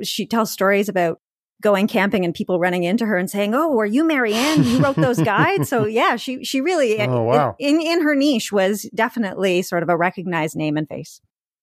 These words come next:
Speaker 2: As we all hope to be in our respective niches. But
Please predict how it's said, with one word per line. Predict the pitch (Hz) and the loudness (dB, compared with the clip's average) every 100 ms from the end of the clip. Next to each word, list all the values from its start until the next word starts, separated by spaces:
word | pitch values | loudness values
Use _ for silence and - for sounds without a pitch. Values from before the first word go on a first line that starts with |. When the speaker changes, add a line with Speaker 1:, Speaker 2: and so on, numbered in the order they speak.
| _ _ _ _ _ - | _ _ _ _ _ -4
Speaker 2:
As | 117 107 | -2 2
we | 117 | 4
all | 120 | 4
hope | 107 117 | 4 0
to | - | -2
be | 101 117 101 85 | 0 0 0 -2
in | 113 | 0
our | 107 104 98 | 2 0 0
respective | 110 - 113 110 | -2 -2 -2 -2
niches. | 104 110 - 104 - _ _ _ _ _ _ _ | 2 0 2 -2 -4 _ _ _ _ _ _ _
But | 185 202 | 0 0